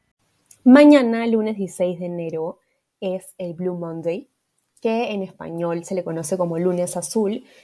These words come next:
y este es conocido por básicamente ser, entre comillas, el lunes más triste del año. ¿Y por qué?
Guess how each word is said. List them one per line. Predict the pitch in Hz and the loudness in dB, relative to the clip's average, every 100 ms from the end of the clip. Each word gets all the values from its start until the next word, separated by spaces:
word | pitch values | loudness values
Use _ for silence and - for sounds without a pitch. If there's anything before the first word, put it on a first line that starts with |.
| _ | _
y | 311 | -8
este | 339 - | -8 -10
es | 359 | -6
conocido | 359 247 196 226 226 233 | -4 -4 -2 0 0 0
por | 220 220 220 | 0 -2 0
básicamente | 196 196 233 170 160 165 165 170 | -4 -4 -6 -8 -10 -10 -8 -8
ser, | - 170 170 175 - | -4 -4 -4 -8 -12
entre | 175 165 160 | -10 -8 -6
comillas, | 156 185 180 165 170 190 - | -4 -2 -2 -4 -6 -10 -8
el | 185 | -6
lunes | 185 185 196 | -4 -4 -6
más | 190 190 | -8 -10
triste | - 175 147 175 | -10 -12 -8 -6
del | 165 165 | -4 -2
año. | 175 165 - - _ _ _ _ | -4 -6 -14 -18 _ _ _ _
¿Y | - | -16
por | 196 190 190 | -6 -6 -6
qué? | 175 - | -8 -10